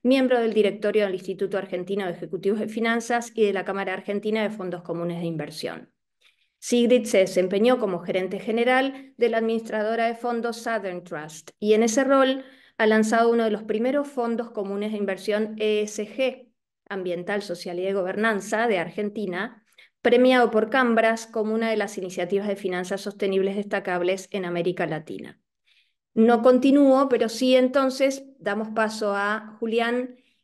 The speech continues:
con la primera pregunta para que nos cuentes de qué hablamos cuando hablamos de finanzas sostenibles y cuál es tu primera mirada y recomendación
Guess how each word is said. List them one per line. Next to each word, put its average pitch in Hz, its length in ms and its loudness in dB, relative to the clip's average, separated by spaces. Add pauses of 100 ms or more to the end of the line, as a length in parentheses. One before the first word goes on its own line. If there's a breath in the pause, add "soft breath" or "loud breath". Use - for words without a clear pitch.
con 233 260 -2
la 226 120 2
primera 262 320 -2
pregunta 254 520 0
para 196 200 -6
que 196 80 -8
nos 202 140 -12
cuentes 247 520 -2
de 226 260 -4
qué 294 120 -4
hablamos 277 440 -4
cuando 180 240 -8
hablamos 180 320 -4
de 190 100 -6
finanzas 190 480 -6
sostenibles 208 880 2 (300 loud breath)
y 233 160 -2
cuál 247 220 4
es 247 140 2
tu 220 180 0
primera 214 720 2
mirada 202 720 -2
y 202 80 -6
recomendación 185 1000 -4